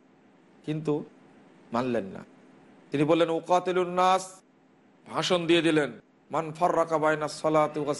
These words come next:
যাকা", যে ব্যক্তি সালাত এবং যাকাতের মধ্যে পার্থক্য করবে, সালাত আদায় করবে আর যাকাত দেয়া বর্জন করবে, তাদের বিরুদ্ধে আমি যুদ্ধ ঘোষণা করলাম। এই ভাষণের কারণে ওমরে ফারুক রাদিয়াল্লাহু আনহু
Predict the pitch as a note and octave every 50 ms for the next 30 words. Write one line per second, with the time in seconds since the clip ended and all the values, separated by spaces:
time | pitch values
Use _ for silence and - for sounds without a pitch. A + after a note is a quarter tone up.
0 | - D#3 D3 D3 - C#3 A#2+ F#2+ - - - _ _ _ _ - _ - _ -
1 | _ - - - - - C#3 D#3 D#3+ D#3+ D#3+ - - - E3+ E3 D#3+ C#3+ - -
2 | - _ _ - - - - - - _ - - - - - - C#3+ E3 F3 E3+
3 | E3+ F3 E3+ E3+ E3+ D#3+ C#3 B2+ D#3+ E3 D#3+ F#3 E3+ F3+ E3+ E3+ E3+ D#3+ E3 E3+
4 | E3+ E3+ F3 E3+ - - F#3+ D#3+ - - - F3+ E3 D3+ D3+ C3 A#2+ - - -
5 | - - - - - - - - A#2+ C#3 E3 E3 D#3+ E3 D#3 E3 E3 D#3+ D#3+ D#3+
6 | E3 D#3+ D3 D#3 D#3 C#3+ B2+ - - _ _ - _ - A2+ A2+ G2+ B2+ B2 -
7 | - C4 C4 - F#3 G#3+ G3+ F#3 E3+ E3 D3 C3 B2+ F#3 F3+ E3 C#3+ D3+ E3+ D#3+
8 | D3+ D3+ D3+ C3+ A#2 - _ _ _ _ _ _ _ _ _ - C3+ C3+ C#3 B2+
9 | A2 B2+ F3+ F#3 F3+ - B2 D3+ E3+ E3 D#3 C#3+ D#3+ E3+ D#3 D#3 D#3+ D#3 C#3 C#3
10 | D3 D3 C#3+ C#3+ C3 - C#3 C3 B2+ A#2+ A#2+ A2 G2 F2 - - - - - -
11 | - - - - - - B2+ B2+ G#2 F2 - B2 D3 - F3+ E3+ F3 E3 D#3+ E3
12 | E3 D#3+ D#3+ D#3 D3+ D3 D3+ D3+ - _ _ _ _ _ _ _ - B2+ D3 D#3
13 | D3 C#3+ B2+ - - F#3 A3 - - - E3 E3 D#3 D#3+ D#3 D3+ D3+ D3+ D3 D3
14 | D3 C3+ C#3+ C#3 B2+ A#2+